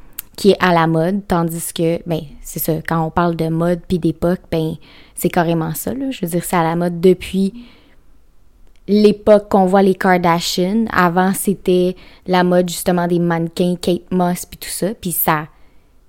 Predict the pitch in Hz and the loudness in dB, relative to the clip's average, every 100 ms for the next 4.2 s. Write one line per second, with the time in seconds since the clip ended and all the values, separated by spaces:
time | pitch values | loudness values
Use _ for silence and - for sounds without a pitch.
0 | - - 170 156 151 151 - - - - | -16 -2 0 2 0 -4 -8 -14 -20 -20
1 | _ - - - _ _ _ _ - 185 | _ -20 -20 -20 _ _ _ _ -4 0
2 | 170 160 208 - 202 208 190 180 175 185 | 2 2 0 2 2 4 2 -2 -4 -4
3 | - 180 170 170 - 190 185 180 160 170 | -6 -4 -6 -6 -4 -2 -2 -6 -4 -2
4 | 165 | -2